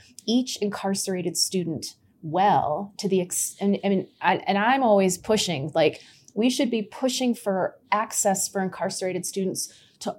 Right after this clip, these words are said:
all of the things that non-incarcerated students have access to. So our non-incarcerated students have access to wellness services. They have access to financial planning, right? So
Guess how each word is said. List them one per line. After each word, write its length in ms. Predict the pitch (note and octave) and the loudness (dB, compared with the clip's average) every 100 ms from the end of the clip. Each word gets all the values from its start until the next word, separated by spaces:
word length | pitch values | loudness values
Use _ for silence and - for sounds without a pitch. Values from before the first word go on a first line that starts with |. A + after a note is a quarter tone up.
| _ | _
all 260 | - B3+ E4+ | 4 6 6
of 100 | E4 | 4
the 100 | C4 | 0
things 340 | C4+ A#3+ A3+ | 2 2 4
that 320 | A3+ G3+ - - | 2 2 -2 2
non-incarcerated 840 | G3 A3+ A3 F3+ E3 - C3+ C3+ | 4 4 2 -2 -4 -4 -4 -4
students 300 | - C3+ D3 | -6 -6 -6
have 100 | D#3 | -6
access 400 | - - - C#3 | -8 -8 -8 -8
to. 160 | - B2+ | -6 0
So 320 | - G3 - - | 4 4 4 4
our 180 | A3+ | 6
non-incarcerated 800 | D4+ A#3+ C#4+ B3+ F#3 F#3 F#3 F3+ | 6 4 2 -2 -4 -2 -2 -2
students 260 | - G3 G3 | -4 -4 -2
have 100 | G3+ | -2
access 320 | G#3 - G#3+ | -2 -2 -4
to 100 | - | -2
wellness 460 | G#3+ F#3+ C4+ B3+ C#3 | 4 6 6 2 0
services. 600 | - - - - - - | -2 -4 -6 -8 -6 -2
They 100 | A3 | 4
have 220 | B3 B3 - | 4 4 2
access 340 | A#3 - A#3+ | 0 2 0
to 100 | A#3+ | 0
financial 640 | A3+ - G3+ C4 C4+ - G3 | -4 -4 -2 -2 -4 -4 -4
planning, 500 | - D3+ D#3 - F3+ | -4 -6 -6 -10 -4
right? 300 | F#3 A3+ - - - - - | 0 0 -2 -14 -20 -20 -2
So 420 | - A3+ G#3 G3+ | 4 6 6 2